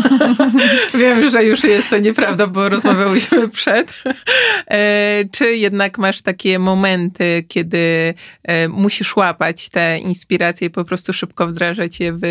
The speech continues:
rzeczywistość, bo nie ma tego komfortu na tę pracę głęboką i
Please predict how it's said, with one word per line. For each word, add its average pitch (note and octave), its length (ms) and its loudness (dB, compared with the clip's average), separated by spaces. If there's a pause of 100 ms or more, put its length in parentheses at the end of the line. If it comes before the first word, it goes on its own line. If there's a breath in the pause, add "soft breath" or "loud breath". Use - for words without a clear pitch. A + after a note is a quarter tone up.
(100)
rzeczywistość, F#3 640 -6
bo F3 300 -2 (340 loud breath)
nie F#3+ 160 2
ma F#3 140 -2
tego F3 260 -2
komfortu F3+ 540 -4
na E3+ 180 -2
tę F3 320 -4
pracę F3 380 -4
głęboką E3 720 -4
i E3 280 -6